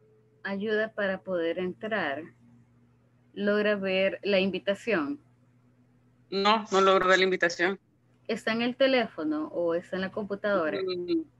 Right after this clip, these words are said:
Speaker 2: ahorita en el teléfono,
Speaker 1: En el
Speaker 2: porque no me dio
Speaker 1: teléfono.
Speaker 2: la computadora. Ajá.
Speaker 1: Ok,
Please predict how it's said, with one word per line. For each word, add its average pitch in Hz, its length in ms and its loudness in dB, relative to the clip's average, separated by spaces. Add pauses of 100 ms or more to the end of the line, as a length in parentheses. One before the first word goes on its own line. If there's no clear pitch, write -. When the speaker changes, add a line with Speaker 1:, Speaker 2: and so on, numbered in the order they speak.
(100)
Speaker 2:
ahorita 214 420 4
en 214 140 4
el 147 220 4
teléfono, 156 440 0
Speaker 1:
En 240 100 0
el 214 80 0
Speaker 2:
porque 185 120 -2
no 165 100 6
me 175 140 6
dio 170 140 4
Speaker 1:
teléfono. 170 160 0
Speaker 2:
la 170 100 0
computadora. 170 800 -6
Ajá. 190 360 -4 (260)
Speaker 1:
Ok, 320 120 0